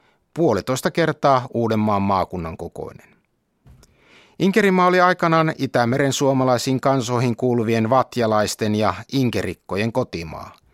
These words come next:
Stolbovan rauhan jälkeen sinne muutti paljon suomalaisia, joiden jälkeläiset tunnetaan Inkerin suomalaisina eli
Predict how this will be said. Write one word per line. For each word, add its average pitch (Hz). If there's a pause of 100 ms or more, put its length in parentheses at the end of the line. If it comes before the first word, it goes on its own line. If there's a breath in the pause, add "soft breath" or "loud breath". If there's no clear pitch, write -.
(400 soft breath)
Stolbovan 101
rauhan 113
jälkeen 110
sinne 107
muutti 107
paljon 110
suomalaisia, 127 (320)
joiden 92
jälkeläiset 113
tunnetaan 101
Inkerin 104
suomalaisina 104
eli 87